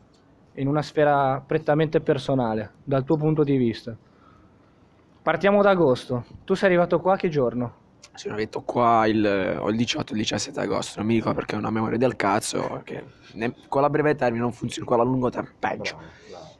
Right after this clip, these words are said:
Speaker 2: E niente, sono arrivato ad agosto e parto da Milano, stavano quaranta gradi all'ombra, umidità della Madonna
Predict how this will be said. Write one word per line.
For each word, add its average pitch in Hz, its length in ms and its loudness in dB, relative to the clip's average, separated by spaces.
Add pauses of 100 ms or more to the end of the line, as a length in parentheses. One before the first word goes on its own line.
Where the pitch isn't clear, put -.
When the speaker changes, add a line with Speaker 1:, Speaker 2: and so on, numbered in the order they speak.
Speaker 2:
E 127 420 -2
niente, 131 360 -6
sono 131 160 0
arrivato 139 360 0
ad 147 60 0
agosto 160 720 0
e 123 640 2 (840)
parto - 260 0
da 123 300 4
Milano, 123 420 2
stavano 123 280 -6
quaranta 123 400 -2
gradi 110 280 -4
all'ombra, 120 480 0 (480)
umidità 120 480 -4
della 120 220 2
Madonna 139 580 0